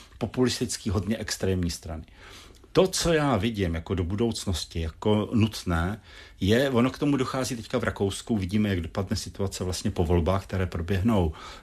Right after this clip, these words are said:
poměrně brzy, je takový ten zodpovědný způsob: "Ano, uděláme něco s klimatem, ale má to tu druhou stranu, aby se nezhoršila ekonomická situace."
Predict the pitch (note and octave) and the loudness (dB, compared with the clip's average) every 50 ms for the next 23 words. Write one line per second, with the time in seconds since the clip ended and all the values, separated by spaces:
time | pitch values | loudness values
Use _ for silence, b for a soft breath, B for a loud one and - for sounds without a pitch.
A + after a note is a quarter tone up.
0 | B - - - G2 F2+ F#2 G#2+ G#2+ A2+ B2 A#2+ F#2+ F2+ E2+ D#2+ D#2 F2+ F2+ F2 | B -12 -2 4 4 6 6 6 4 2 2 2 2 0 0 0 0 0 0 0
1 | G2 G#2+ B B B B B - G#2 G#2 G#2+ - D#3+ D3 - E3+ C#3 G#2+ A2+ A#2 | 0 -4 B B B B B -2 -2 -2 0 0 0 2 4 4 4 6 4 2
2 | - - C#3+ C#3 C#3+ D3+ C#3+ D3 D3+ C#3 A2+ - - - - G2+ - - B2+ - | 2 0 -4 0 0 0 0 2 2 2 2 0 -6 -8 -6 -4 0 0 0 0
3 | - - G#2+ G2+ G#2+ B2 C3+ - D3+ G#2+ F#2 B2 B2+ C3+ C#3 C#3+ D3+ D3 D3 B2 | 0 2 4 4 4 4 2 0 -2 0 2 4 4 4 2 0 0 0 2 2
4 | A2 A#2+ B2 - - A2 G2 - - - F2+ E2 E2 E2 D#2+ - - G#2 F2 F2 | 2 2 2 -2 -4 -6 -6 -6 -6 -6 -4 -2 -2 -2 -2 -4 -4 -4 -2 -2
5 | F2 F2 G2 C3 D#3+ D#3 B B B B B B B B B B - - A2 A2 | -2 -2 -4 -4 -6 -8 B B B B B B B B B B -2 2 4 6
6 | G#2+ A2+ B2 C3 C3 - E3+ C#3+ - E3 B2+ A2 A#2 B2 A2+ B2 A#2+ A2+ - - | 6 6 4 4 2 -2 -4 -2 -2 -2 0 2 0 2 2 0 0 -2 -4 -4
7 | - B2+ A#2 B2 B2+ C3+ C3 B B B B A#2 G2+ F2+ D3+ D3 - D3+ C3 A#2 | -4 -2 -2 0 0 0 -2 B B B B -4 -2 0 0 -2 0 2 2 2
8 | A2 G2 G2 A2+ G2+ G2 - - A#2+ A2+ - G2 - - G#2+ G2+ G2+ F#2+ F#2 - | 2 2 0 -2 -4 -4 -4 -2 -4 -4 -4 -6 -6 -2 -2 0 0 0 -2 -4
9 | - - G2 F2+ - - D#2 - - - D2 B1+ - - - - A#1+ C#2 | -6 -6 -6 -6 -4 -6 -10 -10 -10 -10 -12 -10 -10 -12 -14 -12 -14 -16